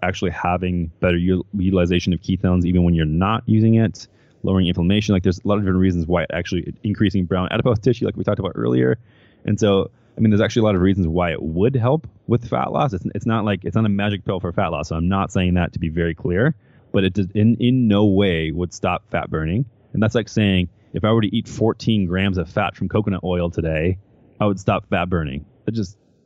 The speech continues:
no, no one would ever think that, ever. <laughs> And so with that same logic, it would, it would mean that I need to fast and never eat fourteen grams of fat,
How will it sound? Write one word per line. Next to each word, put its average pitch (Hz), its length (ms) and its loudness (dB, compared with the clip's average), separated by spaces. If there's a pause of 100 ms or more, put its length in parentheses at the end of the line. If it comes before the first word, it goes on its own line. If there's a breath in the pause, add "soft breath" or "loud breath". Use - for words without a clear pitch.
no, 123 220 2
no 135 120 2
one 139 140 4
would 123 120 2
ever 117 180 -2
think 139 220 -2
that, - 200 -4 (340)
ever. 113 320 0 (220)
<laughs> - 0 - (800 soft breath)
And 110 120 0
so 117 280 4 (120)
with 123 220 0
that 120 180 0
same 120 240 0
logic, 104 320 0
it 104 40 2
would, 98 180 2
it 104 60 0
would 98 100 0
mean 98 260 2
that 92 320 0
I 104 120 -2
need 117 180 0
to 104 120 -2
fast 101 560 -2
and 90 220 -2
never 101 500 -2
eat 104 340 -2
fourteen 107 460 0
grams 95 260 2
of 78 100 -2
fat, 92 440 -2